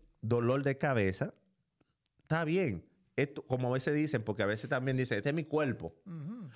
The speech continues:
Speaker 1: Sí, pero es tu cuerpo, pero a mí me afecta porque estamos conectados.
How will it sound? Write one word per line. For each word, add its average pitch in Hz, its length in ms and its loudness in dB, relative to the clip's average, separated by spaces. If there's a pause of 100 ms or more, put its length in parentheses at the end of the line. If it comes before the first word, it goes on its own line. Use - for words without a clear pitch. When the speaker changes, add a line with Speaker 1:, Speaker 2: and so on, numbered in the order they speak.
Speaker 1:
Sí, 214 220 0
pero 139 380 -2
es 123 100 -10
tu 190 160 0
cuerpo, 165 460 2
pero 113 160 2
a 107 40 -2
mí 120 120 2
me 151 100 2
afecta 117 720 -2 (160)
porque 117 200 -2
estamos 143 280 -2
conectados. 139 760 0